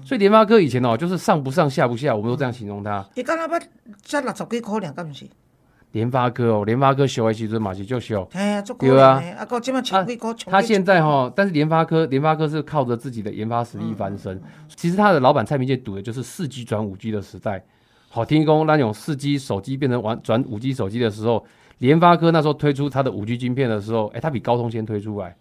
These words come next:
Speaker 2: 嗯。
Speaker 1: 结果后来发现性价比不错。
Speaker 2: 嗯。
Speaker 1: 啊，高通做错一件事，就是下单给三星。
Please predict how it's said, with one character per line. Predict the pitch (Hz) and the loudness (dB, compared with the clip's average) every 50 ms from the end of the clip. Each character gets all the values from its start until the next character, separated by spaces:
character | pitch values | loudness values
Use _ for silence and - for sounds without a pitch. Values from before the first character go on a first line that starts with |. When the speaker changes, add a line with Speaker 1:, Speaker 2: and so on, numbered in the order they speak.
| _ _ _ _ - | _ _ _ _ -20
Speaker 2:
嗯。 | - | -14
Speaker 1:
结 | 156 147 160 | -6 -2 0
果 | 147 | 0
后 | 123 131 160 135 | 0 0 -2 -2
来 | 120 | -2
发 | 110 131 127 | 0 0 -2
现 | 127 120 | -2 -2
性 | - - 135 123 | -4 -6 -4 -2
价 | 127 117 104 | 0 0 0
比 | - - 95 | -2 -6 -12
不 | - - 104 | -18 -20 -16
错。 | - - 107 92 - _ _ _ _ _ _ _ _ | -12 -10 -10 -10 -12 _ _ _ _ _ _ _ _
Speaker 2:
嗯。 | - 156 151 139 135 135 | -20 -20 -18 -18 -12 -4
Speaker 1:
啊， | - 175 | -4 -4
高 | 175 - 185 185 | -2 2 2 2
通 | 175 175 180 | 4 2 0
做 | 170 175 160 | -2 -4 -4
错 | - 165 139 | -2 -2 -2
一 | 127 | -2
件 | 135 143 135 | -2 -2 -4
事， | 131 139 | -4 -4
就 | 131 131 | -6 -6
是 | 131 135 | -6 -6
下 | 131 - 139 123 | -6 -4 -4 -2
单 | 117 120 120 | -2 -2 -2
给 | 107 98 87 | -4 -6 -10
三 | 85 101 98 98 | -10 -10 -10 -10
星。 | 92 107 95 92 | -10 -12 -14 -14